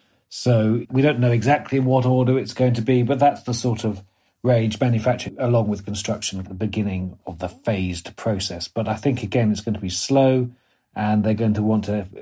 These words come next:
gradually open up and then check that the various things they can measure,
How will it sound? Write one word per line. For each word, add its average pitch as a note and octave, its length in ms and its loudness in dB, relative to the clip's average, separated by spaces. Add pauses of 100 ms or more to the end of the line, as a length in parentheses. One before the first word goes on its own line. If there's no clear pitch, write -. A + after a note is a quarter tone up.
(200)
gradually C3+ 720 4
open B2 360 0
up A2+ 280 -2 (140)
and B2+ 140 4
then B2+ 220 4
check - 420 0
that A#2 220 -2
the A2+ 60 -6
various A#2 400 2
things B2 260 0
they G#2+ 120 -2
can D3+ 340 2
measure, A#2+ 440 2